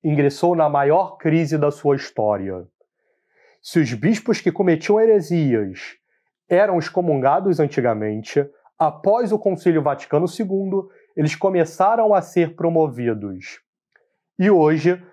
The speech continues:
nós estamos compartilhando com você tudo isto para que você entenda o que está acontecendo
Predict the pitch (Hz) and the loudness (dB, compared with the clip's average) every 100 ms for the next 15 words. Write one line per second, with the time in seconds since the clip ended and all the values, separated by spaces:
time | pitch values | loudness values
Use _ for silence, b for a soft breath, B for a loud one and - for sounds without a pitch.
0 | B - 139 139 131 - 196 - 156 - | B -4 -2 -2 -4 -4 -4 -4 -4 -2
1 | 160 - 139 160 196 - 175 160 - 147 | -4 -2 -2 0 -2 -4 0 0 0 -2
2 | 143 123 110 104 98 - - 131 139 b | -2 -6 -6 -8 -12 -10 -4 -2 -4 b
3 | b b - 160 156 147 156 156 190 185 | b b -4 -4 -2 0 0 0 -2 -4
4 | - 180 240 220 208 196 - 180 175 185 | -2 0 2 0 0 -4 -2 -4 -2 -4
5 | 180 175 175 147 120 110 101 92 | 0 -2 0 0 0 -2 -6 -10